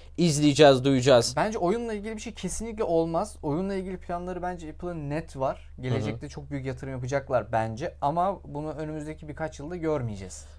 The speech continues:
Speaker 1: Koskoca
Speaker 2: diye
Speaker 1: bir
Speaker 2: düşünüyorum.
Speaker 1: oyun sektörünü sınırlı sayıda insanı alacağı bir V R gözlük deneyimine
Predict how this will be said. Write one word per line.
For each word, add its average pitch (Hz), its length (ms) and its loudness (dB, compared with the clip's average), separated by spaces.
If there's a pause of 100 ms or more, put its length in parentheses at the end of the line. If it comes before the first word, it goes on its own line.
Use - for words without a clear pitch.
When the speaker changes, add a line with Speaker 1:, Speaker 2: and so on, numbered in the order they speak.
Speaker 1:
Koskoca 196 400 6
Speaker 2:
diye 196 100 10
Speaker 1:
bir 185 40 2
Speaker 2:
düşünüyorum. 180 240 4
Speaker 1:
oyun 165 160 4
sektörünü 151 760 2 (280)
sınırlı 160 440 2
sayıda 147 300 2
insanı 143 440 0
alacağı 135 480 2
bir 117 180 -2
V 156 240 10
R 185 40 0
gözlük 147 440 2
deneyimine 151 560 2